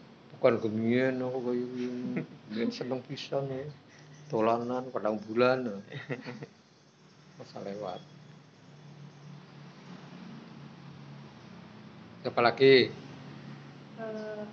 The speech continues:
Speaker 2: manajemen perpus yang baik itu kan Bapak yang bagaimana sih?
Speaker 1: Saya itu bukan, bukan manajer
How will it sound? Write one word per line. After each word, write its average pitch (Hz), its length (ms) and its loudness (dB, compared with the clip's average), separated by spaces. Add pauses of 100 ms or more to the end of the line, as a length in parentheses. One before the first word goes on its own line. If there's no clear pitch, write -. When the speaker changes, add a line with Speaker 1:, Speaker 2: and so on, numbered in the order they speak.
(1200)
Speaker 2:
manajemen 247 560 -2
perpus 247 320 -8
yang 247 240 -4
baik 226 320 -8
itu 247 160 -16
kan 320 160 -4
Bapak 277 240 -10
yang 285 160 -6
bagaimana 214 480 -12
sih? - 80 -10
Speaker 1:
Saya 139 480 10
itu 135 320 6
bukan, 113 440 2 (440)
bukan 117 400 0
manajer 113 560 0